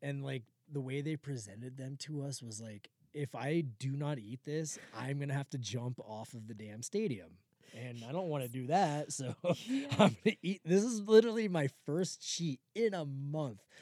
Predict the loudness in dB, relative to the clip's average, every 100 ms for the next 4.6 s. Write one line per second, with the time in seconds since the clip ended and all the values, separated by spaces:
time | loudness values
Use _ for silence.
0 | -20 -20 _ _ 6 8 8 4 _ _
1 | 0 0 0 -4 -4 -2 -2 -4 0 0
2 | 2 2 2 -2 -6 -2 0 0 -2 -2
3 | -2 2 2 4 4 4 4 0 0 2
4 | 4 4 2 -2 -6